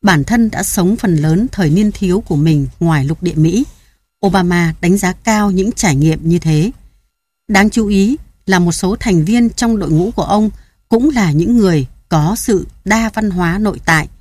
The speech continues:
trong đó có Bộ trưởng Tài chính Ham Geithner, người đã có phần lớn tuổi trẻ sống ở Ấn Độ, Thái Lan,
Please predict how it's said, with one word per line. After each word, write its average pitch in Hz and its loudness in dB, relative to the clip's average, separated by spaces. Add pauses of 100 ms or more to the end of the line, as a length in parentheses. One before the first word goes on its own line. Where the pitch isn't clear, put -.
(420)
trong 208 4
đó 165 0 (100)
có 175 2
Bộ 202 -2
trưởng 165 2
Tài 147 0
chính 180 0 (640)
Ham 185 -2 (760)
Geithner, 180 0 (580)
người 190 4
đã 156 0
có 170 -4
phần 202 0
lớn 175 2
tuổi 185 2
trẻ 156 -2
sống 175 -2
ở 170 -2
Ấn 175 0
Độ, 214 -2 (420)
Thái 165 0
Lan, 202 0